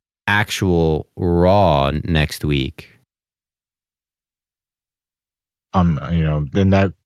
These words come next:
Speaker 2: you know, could just be something to hype up, give a hint. Maybe Sheamus,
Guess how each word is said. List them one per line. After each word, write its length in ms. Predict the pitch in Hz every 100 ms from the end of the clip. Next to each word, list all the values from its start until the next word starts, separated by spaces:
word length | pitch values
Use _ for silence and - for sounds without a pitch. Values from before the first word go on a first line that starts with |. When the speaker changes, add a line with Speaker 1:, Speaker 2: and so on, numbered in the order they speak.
| - _ -
Speaker 2:
you 100 | 90
know, 100 | 78
could 180 | - 151
just 180 | 80 - _ _ -
be 80 | -
something 320 | - 80 -
to 80 | 76
hype 300 | 80 76 80
up, 200 | 78 - -
give 180 | 85
a 60 | 78
hint. 340 | 71 82 80 - - - -
Maybe 300 | 92 92 87
Sheamus, 1200 | - 90 85 90 101 113 120 127 127 - - -